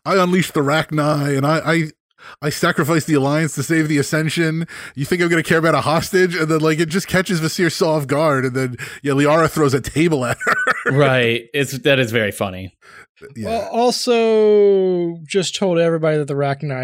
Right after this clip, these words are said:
Speaker 3: are still around.
Speaker 2: Eh.
Speaker 1: I think,
Speaker 3: <laughs>
Speaker 1: well, no, people knew. People knew because, the, I mean, you heard it on the, uh,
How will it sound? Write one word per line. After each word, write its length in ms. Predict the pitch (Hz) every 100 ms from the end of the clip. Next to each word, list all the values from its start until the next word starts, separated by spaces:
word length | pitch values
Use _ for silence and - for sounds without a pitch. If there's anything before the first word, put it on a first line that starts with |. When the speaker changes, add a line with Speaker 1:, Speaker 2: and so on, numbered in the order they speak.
| 127
Speaker 3:
are 40 |
still 240 | - 139 123
around. 520 | 127 123 123 131 - _ _ _ _ -
Speaker 2:
Eh. 140 | 359 302 - _ _ _ -
Speaker 1:
I 120 | 233
think, 420 | 208 - 233 220 -
Speaker 3:
<laughs> 160 | 440 - 403 453
Speaker 1:
well, 120 | 440
no, 120 | 403 415
people 240 | 262 349
knew. 240 | 233 311 -
People 300 | 262 269 277
knew 480 | 226 302 165 85 87 -
because, 720 | 175 165 180 185 180 165 160
the, 80 | 160
I 400 | 160 147 151 175
mean, 140 | 175
you 100 | 185
heard 180 | 190 196
it 60 | 185
on 220 | 185 180
the, 200 | 175 170
uh, 300 | 165 165 165